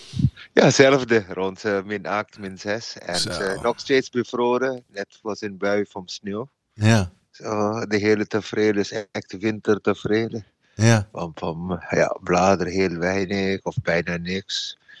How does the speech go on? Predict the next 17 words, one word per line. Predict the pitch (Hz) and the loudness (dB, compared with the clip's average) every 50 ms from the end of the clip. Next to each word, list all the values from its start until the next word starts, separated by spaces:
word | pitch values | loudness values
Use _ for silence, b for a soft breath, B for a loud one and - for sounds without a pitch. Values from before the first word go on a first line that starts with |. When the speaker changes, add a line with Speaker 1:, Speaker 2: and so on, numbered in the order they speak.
| b b | b b
Speaker 1:
Stil. | b b - - - - 104 104 104 104 104 101 101 - B B B B B B B B B B B | b b -8 -4 0 2 4 6 6 6 4 2 -2 -8 B B B B B B B B B B B
Iedereen | B - - 98 - 101 101 101 98 92 | B -10 -4 0 2 4 4 4 2 2
is, | 95 95 87 - - - | 0 -2 0 0 0 2
eh, | 104 95 98 98 95 - | 2 2 2 0 -2 -2
ja, | - 107 98 90 - - | 0 0 0 0 -2 -4
eh, | - - - 95 95 92 87 | -2 0 0 0 0 -2 -6
richting | - 107 101 - 95 95 - - 98 95 92 87 | -6 -6 -4 -4 -4 -6 -4 -2 -2 -2 0 0
hun | 98 95 92 87 | 0 0 -2 -2
vuur. | - 113 117 110 101 92 90 - - - b b b b b b b b b b b b b b b _ _ _ _ _ _ _ _ | 0 2 4 6 6 6 4 0 -6 -14 b b b b b b b b b b b b b b b _ _ _ _ _ _ _ _
En, | - - - - - | -8 -8 -8 -6 -4
en, | - 95 95 92 98 98 92 95 98 | -2 -2 0 4 4 4 4 4 2
en | 104 92 | 2 4
warm | 98 113 117 110 98 95 | 4 6 6 4 2 0
houden. | 85 85 80 71 73 - - - - - - | -2 -2 -2 -4 -4 -6 -8 -10 -12 -14 -14
Zo. | - - - 107 | -10 -2 2 4
Speaker 2:
Ja. | 107 104 107 | 4 4 6
Speaker 1:
<laughs> | - 151 156 170 196 | 6 8 8 8 8